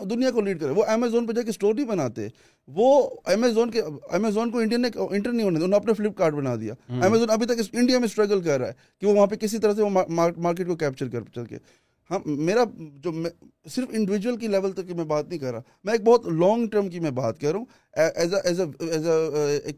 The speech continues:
Speaker 1: ویژن لے کے میں ایک بات کر رہا ہوں کہ اگر دس بارہ سال کے بعد آپ دیکھتے ہیں جو ہم اپنے بچوں کو پڑھا رہے ہیں، دکھا رہے ہیں، تو یہ پوری یوتھ یا پوری ہماری as a قوم، as a پاکستان، ہم کہاں جا رہے ہیں؟ دنیا میں ہم کہاں پہ اسٹینڈ کریں گے؟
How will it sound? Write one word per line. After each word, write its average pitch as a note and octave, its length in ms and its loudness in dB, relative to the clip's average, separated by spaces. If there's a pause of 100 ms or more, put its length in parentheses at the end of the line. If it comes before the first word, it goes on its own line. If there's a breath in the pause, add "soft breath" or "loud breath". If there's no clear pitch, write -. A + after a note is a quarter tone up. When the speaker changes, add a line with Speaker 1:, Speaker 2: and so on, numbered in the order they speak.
Speaker 1:
ویژن F#3 360 -2
لے F3+ 120 0
کے D#3+ 100 -4
میں D3 100 -2
ایک B2+ 120 -4
بات A#2 260 -4
کر A#2+ 100 -6
رہا A2+ 120 -4
ہوں A2+ 80 -8 (280 soft breath)
کہ F#3 120 -2
اگر F3+ 160 0
دس F#3 300 -4
بارہ D#3+ 300 4
سال E3 220 -2
کے D#3 100 -4
بعد C#3+ 160 -4
آپ C#3 200 0
دیکھتے C3 320 -4
ہیں C3+ 100 -6 (240 soft breath)
جو D#3+ 120 -4
ہم G3 60 -2
اپنے F#3 180 -6
بچوں D#3+ 260 -4
کو F3+ 100 -6
پڑھا D3+ 320 0
رہے D3+ 80 0
ہیں، C3 80 -4
دکھا D#3 280 -2
رہے C#3 80 -4
ہیں، - 280 -12
تو A3+ 80 -4
یہ B3 60 0
پوری B3 340 -4
یوتھ G#3 420 -4
یا F#3+ 80 2
پوری G#3+ 300 -2
ہماری F#3+ 320 2
as D#3+ 220 0
a F3+ 100 4
قوم، E3+ 240 0
as E3 160 0
a F3 100 2
پاکستان، E3+ 380 -4 (220 soft breath)
ہم G#3 100 -2
کہاں G#3 240 -2
جا D3+ 160 2
رہے D#3 80 0
ہیں؟ F3+ 60 0
دنیا A3 200 -2
میں A3+ 120 -2
ہم G#3+ 60 -4
کہاں A3+ 160 0
پہ F#3 80 -4
اسٹینڈ C3 340 -4
کریں A#2 260 -8
گے؟ A2+ 80 -12